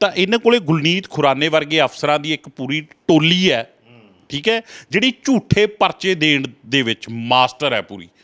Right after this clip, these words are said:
Speaker 1: ਇਹਨਾਂ ਤੋਂ ਜਿਹੇ ਜਿਹੇ ਮਰਜ਼ੀ ਪਰਚੇ ਦਵਾ ਲਓ, ਇਹਨਾਂ ਦੀ ਮਹਾਰਤ ਹਾਸਲ ਹੈ।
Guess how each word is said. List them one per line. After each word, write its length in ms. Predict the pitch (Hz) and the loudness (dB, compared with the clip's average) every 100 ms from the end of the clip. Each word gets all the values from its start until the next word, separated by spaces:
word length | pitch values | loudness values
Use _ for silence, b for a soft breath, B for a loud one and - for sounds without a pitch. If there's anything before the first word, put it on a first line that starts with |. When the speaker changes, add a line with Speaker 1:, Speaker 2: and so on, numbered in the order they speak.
| b b | b b
Speaker 1:
ਇਹਨਾਂ 160 | 143 180 | -4 -4
ਤੋਂ 100 | 196 | -2
ਜਿਹੇ 260 | 131 139 156 | 0 0 0
ਜਿਹੇ 160 | 170 | -2
ਮਰਜ਼ੀ 360 | 143 127 120 185 | 0 -2 -2 -4
ਪਰਚੇ 380 | 165 139 - 147 | -2 -2 -2 -4
ਦਵਾ 220 | 127 113 | 0 0
ਲਓ, 180 | 117 160 B B | 0 -6 B B
ਇਹਨਾਂ 160 | 156 180 | -4 -2
ਦੀ 80 | 190 | -2
ਮਹਾਰਤ 460 | 180 151 113 110 | 2 2 0 -4
ਹਾਸਲ 340 | 127 110 95 92 | -4 -4 -6 -12
ਹੈ। 160 | - | -16